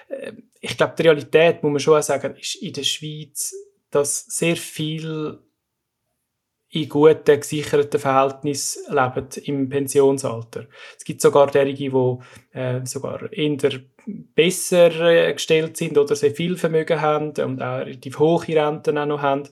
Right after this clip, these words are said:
Aber auf der anderen Seite hat man halt doch auch Leute, die wenig Einkommen haben und wo wirklich auch nicht die Möglichkeit haben, das irgendwie zu verbessern.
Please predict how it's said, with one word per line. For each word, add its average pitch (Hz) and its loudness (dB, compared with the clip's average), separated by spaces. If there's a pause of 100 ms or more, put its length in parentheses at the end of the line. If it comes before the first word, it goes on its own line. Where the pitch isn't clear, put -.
(460)
Aber 175 4
auf - -2
der 156 -2
anderen 170 4
Seite 170 -4
hat 151 0
man 147 -2
halt 143 4
doch 185 4
auch 165 4
Leute, 214 0
die 151 8 (560)
wenig 147 -2
Einkommen 185 -2
haben 240 2 (260)
und 156 -4 (160)
wo 151 6
wirklich 180 -4
auch 151 4
nicht 165 0 (580)
die 180 -4
Möglichkeit 165 0
haben, 151 -2
das 151 -4
irgendwie 151 2
zu 143 -8
verbessern. 147 -2